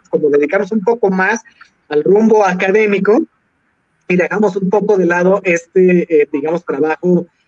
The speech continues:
político. ¿Se puede hacer las dos cosas? Sí, pero es muy complicado, ¿no? Y además, en el sentido de, de, de, de además tener como los medios para poder hacer,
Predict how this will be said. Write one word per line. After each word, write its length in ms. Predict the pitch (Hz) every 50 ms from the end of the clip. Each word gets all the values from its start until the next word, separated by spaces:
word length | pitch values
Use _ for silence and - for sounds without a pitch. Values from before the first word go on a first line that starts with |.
| _ _ -
político. 680 | - 165 175 214 240 240 233 220 180 - - 143 127 -
¿Se 200 | - - 175 175
puede 200 | 185 233 269 277
hacer 220 | 269 240 262 262
las 140 | 269 254 240
dos 180 | 240 240 233 240
cosas? 300 | - 247 240 220 226 - - -
Sí, 200 | - 247 247 247 -
pero 200 | 233 208 185 170
es 120 | 156 -
muy 280 | - 160 165 175 185 185
complicado, 760 | 180 180 175 175 - 196 185 185 185 208 202 202 190 175 - - - - - - -
¿no? 240 | - 175 196 233 233
Y 140 | 233 185 170
además, 540 | 160 151 156 156 175 185 196 208 202 - -
en 140 | - 180 170
el 100 | 170 160
sentido 580 | 156 160 156 156 - 190 190 190 185 190 190 180
de, 300 | 175 165 156 156 151 -
de, 300 | - 143 135 131 127 123 120
de, 380 | 127 127 127 123 123 127 123 -
de 80 | 139
además 320 | 127 123 131 139 160 165 -
tener 340 | 185 156 156 160 165 165 -
como 260 | 185 170 156 147 143
los 240 | 127 127 - - -
medios 380 | 165 175 170 160 160 160 -
para 240 | - - 131 127 123
poder 340 | - - 131 127 139 147 160
hacer, 320 | 151 139 - 151 147 147